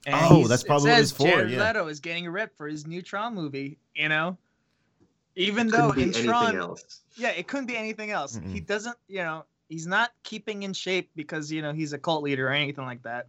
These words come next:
Speaker 1: You know, it's just, he's just preparing for his new role. Even though frickin' Tron, everybody in Tr-, like, that universe wears, like,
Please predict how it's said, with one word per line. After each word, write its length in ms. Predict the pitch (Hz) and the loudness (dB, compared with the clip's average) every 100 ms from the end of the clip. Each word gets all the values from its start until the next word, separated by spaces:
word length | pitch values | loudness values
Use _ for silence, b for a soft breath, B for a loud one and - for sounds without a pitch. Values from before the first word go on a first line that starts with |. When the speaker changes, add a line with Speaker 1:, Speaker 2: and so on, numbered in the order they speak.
| _ _ _ _ _ - | _ _ _ _ _ -6
Speaker 1:
You 160 | 151 139 | -2 0
know, 260 | 127 135 131 - | 0 -4 -8 -8
it's 240 | 156 156 - | -4 0 2
just, 280 | 185 - - | 0 -2 -8
he's 240 | 139 139 | -6 -6
just 320 | 143 147 - - _ | -4 -4 -6 -12 _
preparing 420 | 170 - 147 156 165 | -8 -4 -2 -2 -2
for 140 | 170 | -2
his 160 | 160 156 | -2 0
new 120 | 175 | 0
role. 440 | 175 190 147 135 _ _ _ _ _ | 2 2 0 -4 _ _ _ _ _
Even 340 | 170 208 220 208 | -4 -2 -2 0
though 180 | 208 196 | 0 -2
frickin' 560 | - 208 202 185 170 - _ | -4 -8 -6 -8 -10 -16 _
Tron, 480 | - - 202 196 170 | -8 -2 0 0 -2
everybody 580 | 151 175 175 185 175 156 - | -4 -6 -2 -4 -4 -8 -8
in 400 | 175 180 170 156 _ _ - | -6 -4 -6 -8 _ _ -14
Tr-, 260 | - - 165 - | -12 -10 -10 -8
like, 220 | 156 143 _ _ _ _ - 139 | -8 -8 _ _ _ _ -18 -4
that 220 | 160 175 | -2 -2
universe 440 | 165 180 156 151 - | -2 -4 -4 -6 -6
wears, 300 | 147 151 151 | -6 -6 -4
like, 240 | 151 135 | -6 -6